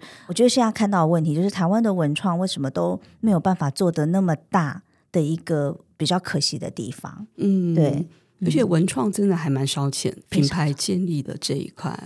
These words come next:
Speaker 1: 所以我们也一直很希望说，台湾人是不是可以针对这方面，大家都可以有建立一个类似这样的一个学习的平台，哦，或是有一个小小的学院，对，然后可以针对这样，其实有时候要，呃，借力使力，或是说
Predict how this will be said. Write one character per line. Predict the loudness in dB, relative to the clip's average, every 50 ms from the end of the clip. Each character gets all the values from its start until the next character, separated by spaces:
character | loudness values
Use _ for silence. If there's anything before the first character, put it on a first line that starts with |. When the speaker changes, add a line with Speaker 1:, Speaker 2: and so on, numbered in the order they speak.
| -14 -4 0
Speaker 1:
所 | 2
以 | 2 2 2
我 | 2 2 2
们 | 2 2 2
也 | 2 2 2 2
一 | 0 0
直 | 2 4
很 | 4 4 4 2
希 | 0 0 0
望 | -2 0 0 0
说， | 0 0 0 -2 -4 -6 -12 -20 -20 _ -4
台 | 0 2
湾 | 2 4
人 | 4 2
是 | 2 2
不 | 2
是 | 2
可 | 2 2
以 | 0 2
针 | 2 0 0
对 | 0 0
这 | 0 0 -2
方 | -2 -2 -2 0 0
面， | 0 0 -2 -2 -2
大 | -2 -2
家 | 0 0
都 | 0 0 -2
可 | 0 0 0
以 | 2 2
有 | 0 -2 -4 -8 _ -20 -8
建 | -2 0 2 4 4
立 | 4 2
一 | 2
个 | 2 2 2
类 | 2 2 2 2
似 | 0 0 -2
这 | -4 -4
样 | -2 -2
的 | -2 -2
一 | -2
个 | -2 -2 -2 -2
学 | -2 -4 -6 -6 -2 0 2 2
习 | 2 0 -2 -2
的 | -2 -2 -4
平 | -4 -4 -4 -4 -4
台， | -2 -2 -4 -4 -4 -6 -10 -14 _ _ _ _ _ _ _
哦， | -4 -4 -2
或 | -2 -2
是 | -2 -2 -2 0
有 | 2 2 2
一 | 2
个 | 0 0
小 | 0 0
小 | 0 0 0 2
的 | 2 0
学 | 0 0 0 0 0
院， | 2 2 2 2 2 -2 -4 -10 _ _ _ _ _ _ _
对， | 0 0 0 0 -2 -4 -4
然 | -2
后 | 0 0 0 -2
可 | 0 0
以 | -2 0
针 | 0 0 0
对 | 0 0
这 | 0 0 0
样， | 0 0 -2 -4 -6 -8 -12 -18 -20 -14 _
其 | -4 -2
实 | -2 0 0
有 | 0 0 2
时 | 2
候 | 2 2
要， | 2 2 2 2 0 -2 -2
呃， | -2 -2 0
借 | 2 2 2 2
力 | 2 0
使 | 0 -2 -2 -4 -2
力， | -2 -2 0
或 | 0 -2
是 | -2 -2 -2 -2
说 | -2 -2 -2 -2 -2 -4